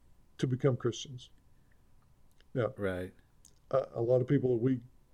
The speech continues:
Speaker 1: have grown up with and gone to church with would not consider them Christians if they don't believe all the extraneous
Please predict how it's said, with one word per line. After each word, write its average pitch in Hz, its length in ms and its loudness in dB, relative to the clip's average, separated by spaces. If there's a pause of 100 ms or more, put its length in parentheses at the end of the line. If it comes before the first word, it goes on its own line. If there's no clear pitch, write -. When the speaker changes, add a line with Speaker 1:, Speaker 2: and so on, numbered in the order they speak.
(260)
Speaker 1:
have 127 100 0
grown 135 220 6
up 135 180 4
with 127 140 4
and 123 80 -2
gone 123 160 2
to 117 80 -2
church 123 400 0
with 127 260 2
would 120 140 0
not 120 240 -2 (200)
consider 127 400 2
them 120 200 0
Christians 113 440 2
if 113 120 -8
they 120 100 -2
don't 113 200 -6
believe 117 280 0
all 113 200 -2
the 110 220 -6 (760)
extraneous 123 680 -4